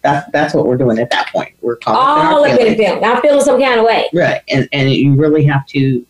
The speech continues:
Speaker 1: get out of your feelings and remember what God said.
Speaker 2: And it starts here. What are you thinking about?
Speaker 1: Mm-hmm.
Speaker 2: Are you in your carnal mind? Or are you in your subconscious mind?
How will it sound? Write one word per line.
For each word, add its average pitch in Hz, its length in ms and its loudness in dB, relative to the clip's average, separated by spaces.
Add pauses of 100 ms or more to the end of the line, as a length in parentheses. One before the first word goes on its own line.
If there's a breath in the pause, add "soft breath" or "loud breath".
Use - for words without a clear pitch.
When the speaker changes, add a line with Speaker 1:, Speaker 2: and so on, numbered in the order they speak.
(120)
Speaker 1:
get - 220 -6
out 143 160 -2
of 160 80 0
your 131 100 -4
feelings - 480 -14
and 127 100 -4
remember 123 320 -6
what 135 240 -4
God 185 240 -6
said. - 220 -16 (1000)
Speaker 2:
And 254 100 2
it 269 140 2
starts 240 300 0
here. 294 240 2
What 226 160 2
are 254 40 2
you 233 80 2
thinking 269 280 0
about? - 380 -4
Speaker 1:
Mm-hmm. 135 240 2
Speaker 2:
Are 208 60 4
you 240 200 4
in 220 80 2
your 196 120 0
carnal 254 320 0
mind? 311 420 2
Or 254 60 2
are 208 40 2
you 247 240 4
in 247 100 4
your 240 120 4
subconscious 240 600 0
mind? 160 440 -4